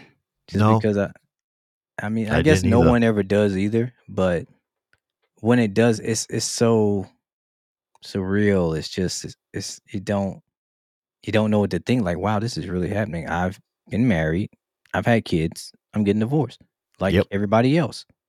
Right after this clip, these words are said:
Speaker 1: like the other seventy-five percent of America
Speaker 2: It's up to
Speaker 1: is
Speaker 2: fucking
Speaker 1: happening
Speaker 2: eighty
Speaker 1: to me."
Speaker 2: now. It's up to eighty. It's eighty percent
Speaker 1: Oh
Speaker 2: as
Speaker 1: my
Speaker 2: of last year.
Speaker 1: God.
Speaker 2: eighty percent, which is, it's, yo, that's fucking ridiculous. It's really ridiculous that people are just so easy to be like,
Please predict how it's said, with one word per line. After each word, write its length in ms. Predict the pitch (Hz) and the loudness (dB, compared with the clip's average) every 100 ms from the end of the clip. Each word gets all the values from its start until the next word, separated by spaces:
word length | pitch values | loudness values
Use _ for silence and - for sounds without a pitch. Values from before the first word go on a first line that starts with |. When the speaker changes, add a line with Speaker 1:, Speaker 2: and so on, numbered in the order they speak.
| _ | _
Speaker 1:
like 180 | - 98 | -4 -2
the 140 | 120 - | -2 2
other 260 | 139 117 | 4 4
seventy-five 880 | 107 - 113 104 113 117 - 113 117 | 2 -2 -4 -2 -2 -4 0 0 0
percent 280 | - - 127 | -2 -4 -2
of 80 | 123 | -2
America 540 | 131 147 147 - 101 113 92 - | 0 0 0 0 -4 -4 -10 -8
Speaker 2:
It's 120 | 117 | 0
up 140 | 131 | 0
to 60 | 117 | 0
Speaker 1:
is 60 | - | 2
Speaker 2:
fucking 260 | 143 - | 2 2
Speaker 1:
happening 200 | 104 123 | 2 4
Speaker 2:
eighty 120 | 120 135 | 4 4
Speaker 1:
to 40 | |
me." 40 | 175 | 4
Speaker 2:
now. 180 | 208 - _ _ _ | 2 0 _ _ _
It's 140 | - 87 | -8 -2
up 120 | 110 | 0
to 80 | 104 | 2
eighty. 260 | 90 123 85 | 2 4 2
It's 140 | - | 0
eighty 180 | 92 117 | 0 0
percent 380 | 120 - 104 - | 0 0 -2 -2
Speaker 1:
Oh 140 | 123 87 | -4 -2
Speaker 2:
as 160 | 95 | -2
Speaker 1:
my 40 | 92 | 0
Speaker 2:
of 60 | 87 | 2
last 300 | 95 - - | 2 2 2
year. 180 | 82 | 2
Speaker 1:
God. 60 | 67 - _ _ _ - | 0 -10 _ _ _ -4
Speaker 2:
eighty 180 | 82 95 | -2 -2
percent, 340 | 104 - 73 | -2 -2 0
which 180 | 90 98 | 0 2
is, 200 | 113 95 - | 0 0 -6
it's, 220 | - 107 - - | -6 -6 -8 -4
yo, 260 | 131 104 73 78 | 0 2 0 -4
that's 320 | 107 117 - _ _ _ | -2 -2 -8 _ _ _
fucking 380 | 135 135 131 107 | -2 -2 -4 -4
ridiculous. 1080 | 92 87 98 113 123 - 101 69 60 - - | -4 -6 -2 -2 0 -2 -4 -4 -8 -18 -14
It's 240 | - 82 - | -12 -12 -10
really 360 | 107 135 143 | -2 2 2
ridiculous 480 | 139 127 135 120 104 | 2 2 2 0 2
that 220 | 95 85 | 0 0
people 340 | - 113 110 107 | -2 0 2 2
are 40 | |
just 260 | 98 101 - | 2 -2 0
so 300 | 110 107 87 - | 4 4 2 -4
easy 400 | 104 110 107 101 | -2 0 -2 -4
to 140 | 95 90 | -4 0
be 160 | 98 | 2
like, 340 | 90 85 80 | 2 2 -2